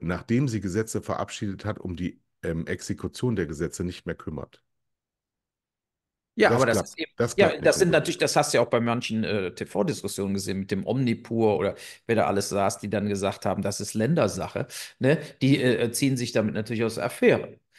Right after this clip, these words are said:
Speaker 2: indem sie quasi sagen, Abschiebungsmenschen, äh, äh, äh, Ländersache, äh, wie die untergebracht werden, ist Ländersache. Und dann, äh, zieht sich sozusagen die, ähnlich wie Trump sich aus diesem Abtreibungs-, äh, Ding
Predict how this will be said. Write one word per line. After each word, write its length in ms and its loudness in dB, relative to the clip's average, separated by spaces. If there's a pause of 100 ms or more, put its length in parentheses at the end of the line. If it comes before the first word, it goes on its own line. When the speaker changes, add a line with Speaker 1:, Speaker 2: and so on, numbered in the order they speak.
(460)
Speaker 2:
indem 320 6
sie 100 4
quasi 340 0
sagen, 260 0
Abschiebungsmenschen, 1000 -4
äh, 80 2
äh, 540 0
äh, 160 -8
Ländersache, 720 2 (320)
äh, 220 0
wie 80 0
die 80 2
untergebracht 640 -2
werden, 220 -2
ist 160 -10
Ländersache. 720 0 (340)
Und 220 4
dann, 220 4
äh, 220 -8
zieht 260 -2
sich 160 -4
sozusagen 600 0
die, 400 -4
ähnlich 320 2
wie 100 2
Trump 380 0
sich 180 -2
aus 140 -2
diesem 360 0
Abtreibungs-, 880 -2
äh, 120 -4
Ding 300 0